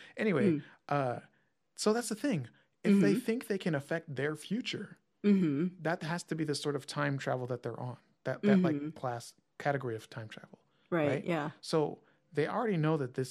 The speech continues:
Speaker 2: is how it can work, right? Also,
Speaker 1: Mm-hmm.
Speaker 2: they live in this, it's already been decided for us, right? Because,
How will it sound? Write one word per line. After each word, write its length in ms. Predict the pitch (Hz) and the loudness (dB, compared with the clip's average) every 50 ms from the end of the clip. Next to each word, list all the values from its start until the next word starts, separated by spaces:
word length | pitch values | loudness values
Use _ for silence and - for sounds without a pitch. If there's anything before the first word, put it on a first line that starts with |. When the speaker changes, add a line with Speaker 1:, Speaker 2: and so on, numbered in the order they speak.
| - - | -8 -8
Speaker 2:
is 60 | - | -6
how 240 | - 123 120 120 117 | -4 -2 -2 -2 -4
it 120 | - - | -6 -8
can 300 | - - 139 135 120 110 | -6 -4 -2 -2 -2 -4
work, 300 | 110 110 107 139 - - _ _ _ - | -6 -8 -8 -10 -12 -16 _ _ _ -10
right? 260 | 127 117 131 214 196 | -6 0 4 6 8
Also, 180 | 175 180 165 175 | 8 8 6 4
Speaker 1:
Mm-hmm. 60 | 151 | 6
Speaker 2:
they 80 | 156 151 | 4 6
live 180 | 147 156 170 170 | 6 4 4 4
in 100 | 160 151 | 2 2
this, 280 | 143 131 127 - - - - - - - _ - - - | 2 0 -2 -4 -10 -14 -18 -20 -20 -20 _ -18 -16 -12
it's 260 | 131 170 160 143 - | -8 -8 -4 0 2
already 200 | 156 160 156 139 | 4 4 4 2
been 100 | 127 117 | 0 -4
decided 400 | 107 - - 113 110 113 - - | -4 -6 -6 -6 -8 -8 -12 -16
for 140 | - - - | -18 -18 -14
us, 100 | - - | -10 -8
right? 160 | 117 113 113 | -8 -6 -6
Because, 300 | 120 113 120 113 113 | -6 -6 -6 -8 -10